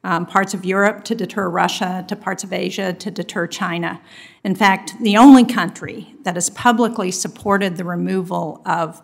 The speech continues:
U S troops from Germany to date has been Russia. So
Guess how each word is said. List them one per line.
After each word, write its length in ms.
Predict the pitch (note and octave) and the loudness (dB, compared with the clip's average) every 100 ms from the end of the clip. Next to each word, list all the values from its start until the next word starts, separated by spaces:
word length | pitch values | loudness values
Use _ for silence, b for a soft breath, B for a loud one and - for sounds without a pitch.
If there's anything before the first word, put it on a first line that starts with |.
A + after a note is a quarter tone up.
| b b b - | b b b -6
U 180 | G3 F#3+ | -2 0
S 200 | F#3+ - | -2 -4
troops 360 | - F3+ - | -2 -2 -2
from 180 | - F3 | -6 -6
Germany 600 | E3+ F3+ F3+ F3+ F3 F3 - _ _ _ _ - | -6 -6 -4 -4 -6 -8 -14 _ _ _ _ -12
to 100 | A3 | -4
date 560 | F3+ A#3+ F3+ F#3 - _ | 0 2 0 -6 -14 _
has 220 | - F#3+ F#3 | -8 -6 -2
been 200 | A3 F#3+ | -2 -2
Russia. 440 | G#3 A#3 - - _ _ _ _ b b b b _ _ | -2 -6 -10 -14 _ _ _ _ b b b b _ _
So 540 | - - C4 A#3+ A#3+ | -6 0 2 2 -2